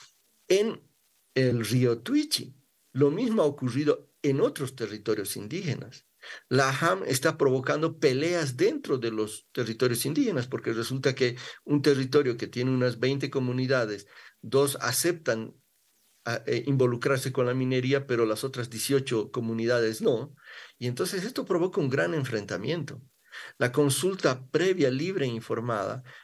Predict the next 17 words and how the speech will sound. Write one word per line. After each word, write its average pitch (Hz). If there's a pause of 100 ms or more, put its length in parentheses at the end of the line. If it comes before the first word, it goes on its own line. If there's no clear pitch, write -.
(120)
eh, 113
realmente 147
se 156
la 113
realiza 117
de, 107 (460)
de 120
una 131
forma 127
absolutamente 127
equivocada. 139
Es -
una 143
formalidad 104
ya, 95 (500)
eh, 110
porque 123